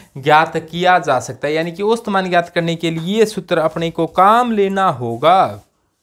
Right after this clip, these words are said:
अब देखो, जैसे कोई एग्जांपल लें अपने, जैसे अपने चाहते हैं कि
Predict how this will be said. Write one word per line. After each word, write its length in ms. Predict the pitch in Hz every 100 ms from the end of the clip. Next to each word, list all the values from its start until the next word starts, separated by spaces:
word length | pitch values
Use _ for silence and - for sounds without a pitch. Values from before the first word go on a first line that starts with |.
| _ _ _ _ _ _ _ _ _ _ _ - _ _ - - _ _ _ -
अब 200 | 269 294
देखो, 340 | 269 269 277
जैसे 300 | 247 247 262
कोई 180 | 262 254
एग्जांपल 540 | 240 214 233 240 277 269
लें 280 | 226 214
अपने, 520 | 208 208 196 208 214 208 _ _ _ _
जैसे 360 | 160 220 220 247
अपने 260 | 233 247
चाहते 400 | 247 226 202 233
हैं 260 | 208 214 208
कि 440 | 208 220 220 214